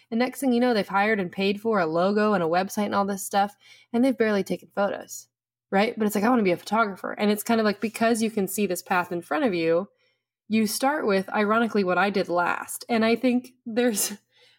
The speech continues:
on some level, I think there is a small amount of jealousy where it's like, "Oh, you just got to go right for the gold." But at the same time, if you do see that path laid out in front of you, but you don't have the experience or the effort or the, like,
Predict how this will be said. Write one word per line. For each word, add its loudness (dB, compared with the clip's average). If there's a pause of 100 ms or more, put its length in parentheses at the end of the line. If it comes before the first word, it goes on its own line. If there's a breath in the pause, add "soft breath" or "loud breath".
(300 soft breath)
on 2
some 2
level, 2
I 0
think -2
there 2
is 2
a 0
small -2
amount 0
of -4
jealousy -4
where -12
it's -12
like, -6
"Oh, 0
you 4
just -2
got 0
to -4
go 2
right 0
for 0
the 0
gold." -2
But 0
at -2
the 0
same 0
time, -2 (720)
if 0
you 2
do 2
see -2
that -2
path 0
laid 2
out 0
in -10
front 0
of -4
you, -2
but -4
you 0
don't 2
have 0
the 2
experience 0
or 0
the -4
effort 0
or 0
the, 2
like, -2